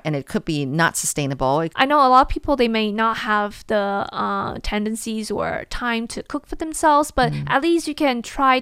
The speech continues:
Speaker 2: to start, you know, um, supporting, uh, the products that are
Speaker 1: Oh,
Speaker 2: made
Speaker 1: okay.
Speaker 2: eco-friendly. For example,
Speaker 1: Mm-hmm.
Speaker 2: in Taiwan, there is a brand,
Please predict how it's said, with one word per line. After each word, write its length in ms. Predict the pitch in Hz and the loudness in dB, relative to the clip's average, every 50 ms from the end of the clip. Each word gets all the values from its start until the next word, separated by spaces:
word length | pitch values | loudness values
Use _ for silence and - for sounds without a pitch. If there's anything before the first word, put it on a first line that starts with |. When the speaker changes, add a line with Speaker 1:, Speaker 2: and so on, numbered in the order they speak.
| - - | 0 -2
Speaker 2:
to 200 | 254 240 226 220 | -2 0 -2 -2
start, 420 | - - - 240 233 220 214 214 - - - - - - | -2 0 2 4 4 4 4 2 -2 -8 -20 -18 -10 -6
you 80 | 226 214 | -2 0
know, 220 | 214 208 202 - | 0 0 0 -2
um, 360 | - 208 208 202 202 202 208 _ - - - - - | -2 0 0 0 0 -2 -4 _ -14 -20 -16 -10 -6
supporting, 840 | - - 226 - - - 247 226 233 247 269 294 302 311 311 320 311 - - | -2 -2 -2 -2 0 2 4 4 4 4 2 0 -2 -2 -6 -8 -10 -6 -4
uh, 140 | 226 262 | -2 -2
the 120 | 202 214 - | -2 -4 -6
products 680 | - - - 220 220 220 240 269 294 302 294 - - | -4 -2 0 2 2 2 2 0 -2 -2 -4 -8 -4
that 120 | - 247 226 | -2 0 0
are 40 | 220 214 202 | 2 4 4
Speaker 1:
Oh, 160 | 196 202 214 | 4 6 6
Speaker 2:
made 120 | 247 - 233 | 4 2 2
Speaker 1:
okay. 400 | - 190 160 156 156 180 214 - | 2 2 4 4 2 0 -4 -4
Speaker 2:
eco-friendly. 840 | - - - 247 233 - - 226 220 240 285 302 320 339 349 370 _ _ - - - | -4 0 0 0 0 0 0 0 0 0 0 0 0 0 0 -2 _ _ -16 -6 0
For 100 | 165 294 | 4 4
example, 300 | 285 - - 330 320 320 | 4 6 4 4 4 4
Speaker 1:
Mm-hmm. 100 | - 277 | 2 2
Speaker 2:
in 80 | 302 302 | -2 -4
Taiwan, 680 | - - 302 285 285 269 - 294 294 302 311 311 320 | -4 0 2 2 2 2 4 4 4 6 4 2 2
there 240 | 294 311 294 294 302 | 2 4 6 6 6
is 400 | - - 254 254 247 247 240 240 - | 6 4 6 6 6 4 2 0 -2
a 200 | - 233 226 220 | 2 4 4 2
brand, 640 | 202 208 - 214 220 214 208 208 226 254 277 277 - | 2 0 -2 0 2 2 4 2 0 0 -4 -6 -8